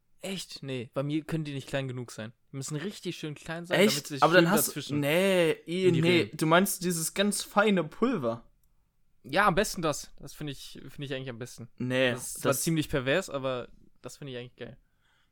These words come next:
Speaker 2: Nee, ich, ich, ich brauche schon, also ich hab,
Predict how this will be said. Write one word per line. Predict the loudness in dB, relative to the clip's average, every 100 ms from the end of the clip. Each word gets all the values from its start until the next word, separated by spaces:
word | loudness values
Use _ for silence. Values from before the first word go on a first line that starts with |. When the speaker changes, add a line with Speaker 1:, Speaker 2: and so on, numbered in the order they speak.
| _ -20 -20 -20 -20 -20 -20 -20 -8
Speaker 2:
Nee, | 0 6 6
ich, | 6
ich, | -2 -6 -10 -8
ich | -8 -6 -8 -12 -14 -20 _ _ _ _
brauche | -16 -2 4 4 4 2 2 0
schon, | -2 -2 -2 0
also | -2 -2
ich | 0 0
hab, | -2